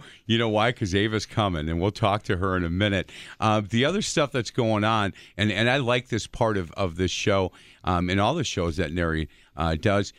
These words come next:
On Friday, there's a number of different events from avoiding, uh, winter plumbing disasters to Guess the Price game show, um, uh, to what to expect during a remodel. So there's a lot of different things that you can go and learn.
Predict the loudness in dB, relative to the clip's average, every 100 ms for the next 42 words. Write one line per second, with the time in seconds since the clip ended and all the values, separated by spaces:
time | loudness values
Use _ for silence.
0 | _ -20 -4 0 2 0 -4 -2 0 2
1 | 2 0 -2 0 0 2 0 0 -2 0
2 | -2 0 0 -2 -4 0 0 0 0 2
3 | 2 0 -2 -2 0 0 0 -2 -6 -2
4 | 0 0 0 -2 -2 0 0 -4 -4 -4
5 | -4 -2 -2 -2 -4 -6 -2 -2 -2 -2
6 | -2 -2 0 0 0 -4 -18 -20 -20 -2
7 | 0 2 0 0 -4 -8 -20 _ -6 -6
8 | -4 -6 -2 2 2 2 -2 0 -2 -2
9 | -2 -2 -2 -2 0 2 0 2 2 2
10 | 0 -4 -8 -16 -2 0 2 0 0 0
11 | 0 0 -2 -2 0 0 0 -2 -2 0
12 | 2 2 0 0 -2 0 0 0